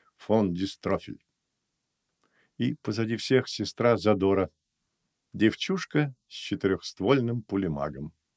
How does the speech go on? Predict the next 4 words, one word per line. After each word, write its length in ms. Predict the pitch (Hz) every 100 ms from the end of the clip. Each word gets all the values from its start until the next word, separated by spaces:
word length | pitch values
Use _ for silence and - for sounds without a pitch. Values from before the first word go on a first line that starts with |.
| _ _ _ _ _ _ _ _ _ _ _
«Ну, 320 | 107 117 143
здравствуйте, 800 | 151 123 127 120 - 170 160 165 - _ _ _ _ _ 110
новые 520 | 113 110 120 139 147
хранители 720 | - 113 107 104 120 120